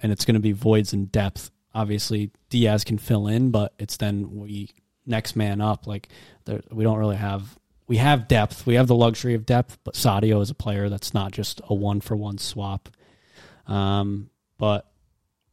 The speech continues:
we might be missing out on a big-time fucking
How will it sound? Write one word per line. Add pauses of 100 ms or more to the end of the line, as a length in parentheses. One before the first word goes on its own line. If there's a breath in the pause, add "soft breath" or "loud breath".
we
might
be
missing
out
on
a (440)
big-time (640)
fucking